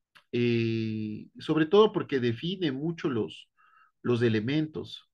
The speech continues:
eh, utiliza mucha la geometría. Es, yo diría que es una de las más grandes obras matemáticas dentro del barroco,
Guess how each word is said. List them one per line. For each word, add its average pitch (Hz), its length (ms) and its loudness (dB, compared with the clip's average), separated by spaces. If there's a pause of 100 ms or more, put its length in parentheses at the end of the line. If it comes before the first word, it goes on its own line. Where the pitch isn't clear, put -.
(200)
eh, 104 580 0
utiliza 143 520 -2
mucha 156 460 -2
la 110 120 0
geometría. 110 640 -4 (760)
Es, 160 460 4
yo 160 180 6
diría 180 360 6
que 156 100 0
es 147 80 0
una 165 240 0
de 147 80 4
las 113 200 2
más 127 160 -6
grandes 135 960 0 (160)
obras 147 480 6
matemáticas 113 680 -4
dentro 117 280 -2
del 104 100 0
barroco, 113 420 -6